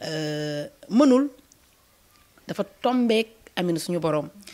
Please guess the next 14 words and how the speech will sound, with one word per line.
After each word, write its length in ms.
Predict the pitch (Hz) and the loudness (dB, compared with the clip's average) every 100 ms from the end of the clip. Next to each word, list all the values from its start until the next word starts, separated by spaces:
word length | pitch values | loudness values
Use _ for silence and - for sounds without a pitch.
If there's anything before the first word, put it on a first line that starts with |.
| - - | -20 -18
Sëriñ 340 | - 302 302 247 | -4 2 4 4
bi 100 | 254 | 2
ngay 160 | 247 | 0
dem 160 | 196 214 | 2 0
mu 140 | 202 214 | 0 0
ña-, 220 | 226 226 | -2 -2
mu 160 | 220 233 | 0 2
ñaanal 480 | 247 254 233 220 190 | 4 4 2 2 2
la 100 | 180 | 0
te 120 | - | 2
du 100 | 214 - | 2 4
am, 260 | 185 202 254 _ - _ _ - | 4 2 -4 _ -20 _ _ -4
mën 260 | 294 381 269 | 2 6 8
na, 140 | 277 | 6